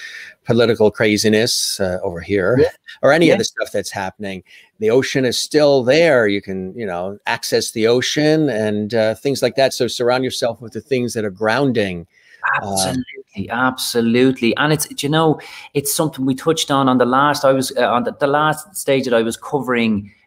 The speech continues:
Speaker 2: music, and I was talking to a storyteller. He's a, he's a, a neighbor of mine. He lives across the road,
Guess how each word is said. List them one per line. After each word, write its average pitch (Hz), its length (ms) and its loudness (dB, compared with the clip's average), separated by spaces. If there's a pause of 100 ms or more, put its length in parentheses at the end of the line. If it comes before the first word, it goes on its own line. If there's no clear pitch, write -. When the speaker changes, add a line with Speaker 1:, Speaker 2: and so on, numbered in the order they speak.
Speaker 2:
music, 131 600 2
and 113 160 -4
I - 20 0
was 113 100 -4
talking 120 420 0
to 107 220 -6
a 107 60 -4
storyteller. 110 800 0
He's 104 240 -6
a, 107 180 2
he's 110 220 -6
a, 104 200 4
a 110 40 -4
neighbor 123 380 0
of 101 160 0
mine. 95 180 -4
He 98 60 -4
lives 117 180 -4
across 117 320 -4
the 107 80 -10
road, 117 320 4